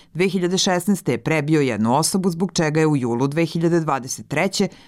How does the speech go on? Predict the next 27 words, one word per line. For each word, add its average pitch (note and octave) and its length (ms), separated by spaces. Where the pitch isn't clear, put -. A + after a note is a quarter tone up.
pravosnažno D#3 720
osuđen F3 360
na F3 80
kaznu D3+ 320
zatvora D#3 580
u E3+ 60
trajanju C#3 460
od C#3 100
godinu B2+ 380
dana B2+ 300
i E3 60
šest - 300
mjeseci. B2+ 540
Više F#3 280
od F3 40
godinu F3 320
dana B2 240
kasnije F#3 500
mediji A#2+ 320
su F3 160
objavili F3 440
da F#3 100
je F#3+ 80
Sretenović F3+ 640
uhapšen C#3+ 500
u - 40
Hrvatskoj F#3+ 580